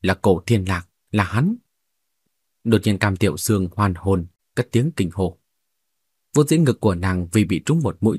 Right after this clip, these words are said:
tên mà nằm xuống chờ chết. Thế nhưng bây giờ ngoại trừ quần áo bị rách, vết thương trên ngực của nàng đã sớm biến mất. Da thể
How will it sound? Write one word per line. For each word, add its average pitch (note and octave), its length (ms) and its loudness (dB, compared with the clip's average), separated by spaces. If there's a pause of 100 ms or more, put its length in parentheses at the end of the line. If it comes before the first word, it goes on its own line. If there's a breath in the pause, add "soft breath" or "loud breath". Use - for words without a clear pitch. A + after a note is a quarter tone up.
tên D3+ 240 2 (300)
mà A2+ 100 0
nằm G2+ 200 -2
xuống D#3+ 320 -4
chờ - 260 -4
chết. F3 180 -2 (720)
Thế F3+ 100 4
nhưng F3 200 4
bây E3 140 2
giờ F#2+ 180 -4
ngoại E2+ 280 -4
trừ G2 300 0
quần F#2+ 180 0
áo C3 280 -4
bị A2 220 -2
rách, F3 240 -6 (640)
vết C3+ 140 4
thương G#2+ 160 0
trên G2+ 200 0
ngực F#2 180 -4
của F#2 160 0
nàng F2 300 -4 (280)
đã G2 100 0
sớm G2+ 240 -2
biến A#2 220 0
mất. F#3 120 -2 (640)
Da F3+ 160 0
thể G#2+ 160 -2